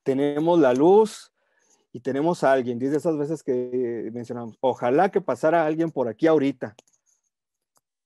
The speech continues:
Concedido. Que si hubiera estado en mi casa haciendo otra cosa, pues esto no hubiera salido, obviamente. Entonces, es eso, ¿no? Es como estarnos conectando con estos elementos que nos pueden servir para componer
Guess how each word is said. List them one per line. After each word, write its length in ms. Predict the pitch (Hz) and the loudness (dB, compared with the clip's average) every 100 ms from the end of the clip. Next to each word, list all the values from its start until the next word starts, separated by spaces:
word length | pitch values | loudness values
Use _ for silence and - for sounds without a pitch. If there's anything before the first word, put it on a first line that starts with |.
| _ _ _ _ | _ _ _ _
Concedido. 920 | - 120 110 104 104 95 117 160 131 _ _ _ _ _ _ _ _ _ _ _ _ | -6 -6 -6 -12 -14 -8 -4 -4 -6 _ _ _ _ _ _ _ _ _ _ _ _
Que 140 | 120 | -12
si 180 | - 120 | -6 -6
hubiera 200 | 123 139 | -4 -4
estado 240 | 143 151 | 0 0
en 60 | 151 | 2
mi 120 | 123 | -2
casa 720 | - 135 156 143 135 110 101 - _ _ - | -4 -2 0 2 0 -4 -12 -16 _ _ -16
haciendo 380 | 107 - 131 | -12 -8 -6
otra 180 | 147 147 | -4 -4
cosa, 400 | 135 135 127 151 | -4 -6 -4 -8
pues 300 | 143 101 - | -8 -14 -14
esto 240 | 98 - 92 | -20 -12 -12
no 80 | |
hubiera 160 | 82 73 | -12 -18
salido, 360 | - 170 202 104 | -4 -2 -2 -4
obviamente. 640 | 113 135 185 165 160 160 _ _ | -6 -6 -6 -6 -6 -8 _ _
Entonces, 380 | _ 143 175 - | _ -10 -10 -6
es 160 | 208 - | -8 -4
eso, 240 | 160 113 | -4 -4
¿no? 180 | 120 175 _ _ | -10 -12 _ _
Es 140 | - - | -20 -6
como 200 | 175 143 | -4 -4
estarnos 460 | 123 139 151 151 | -4 -4 -4 -10
conectando 640 | _ 123 113 - 139 147 - | _ -6 -4 -4 -4 -4 -6
con 160 | 120 | -10
estos 220 | 120 143 | -10 -8
elementos 500 | 135 120 113 127 147 | -4 -4 -6 -8 -12
que 100 | - | -12
nos 120 | 113 107 | -12 -10
pueden 280 | 120 127 | -6 -6
servir 380 | 127 110 123 151 _ _ _ _ | -8 -10 -8 -8 _ _ _ _
para 180 | 117 110 | -6 -6
componer 560 | 110 107 113 143 185 | -8 -8 -6 -2 -4